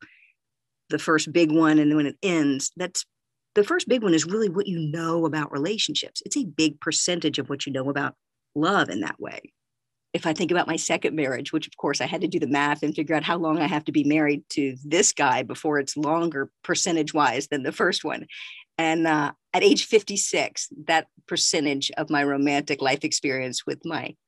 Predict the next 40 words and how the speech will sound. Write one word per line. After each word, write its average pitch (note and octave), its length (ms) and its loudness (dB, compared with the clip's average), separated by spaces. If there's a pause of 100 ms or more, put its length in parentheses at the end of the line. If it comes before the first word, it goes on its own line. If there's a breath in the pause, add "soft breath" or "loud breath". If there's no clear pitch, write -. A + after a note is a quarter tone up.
(120)
husband, E3 400 0
Ben, D3 200 2
will D3 120 0
finally F3 480 2
surpass C#3 560 -2
the C3+ 120 -14
percentage C#3 560 -2
of - 140 -4
my C#3 220 0 (380 loud breath)
romantic F#3+ 480 4
life E3 200 4
experience D#3 560 0
from G3+ 100 -2
my D3 140 0
first F3 280 -6
husband. - 500 -6
So D#3 240 -4 (480 loud breath)
those G3 260 2
eighteen, A3 360 4
it'll F3+ 100 2
be E3+ 120 2
eighteen G#3 380 6
years G3+ 240 2
of D#3+ 100 0
marriage D3 400 -2
then, B2+ 220 -2
and C#3 80 -4
it'll D3 180 -2
equal D#3 300 0
the F3 80 0
ten F#3+ 340 0
years C#3+ 300 2
of C#3+ 80 -4
marriage C3+ 340 -4
from E3 120 -4
my D#3 120 -4
first - 320 -6
marriage. - 300 -12 (340 loud breath)
It's - 200 0
just - 300 -2